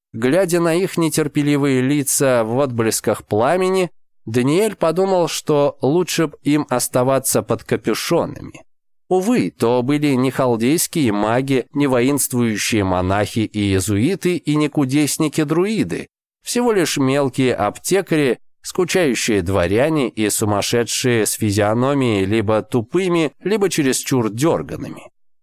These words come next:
Один из них выделялся своей молодостью. Даниэль узнал Роджера Комстока из «Золотых Комстоков».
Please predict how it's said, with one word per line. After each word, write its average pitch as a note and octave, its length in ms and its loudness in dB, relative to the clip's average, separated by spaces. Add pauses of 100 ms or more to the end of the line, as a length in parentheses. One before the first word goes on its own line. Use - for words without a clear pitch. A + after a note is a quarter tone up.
(260)
Один B2 340 0
из C3 180 -2
них G3 240 0
выделялся D#3+ 640 0
своей D3+ 460 0
молодостью. A2 960 -2
Даниэль G2+ 640 0 (200)
узнал E3+ 560 0
Роджера C3 600 2
Комстока F#2+ 1000 -2
из B2+ 140 0
«Золотых A#2+ 680 0
Комстоков». - 840 -4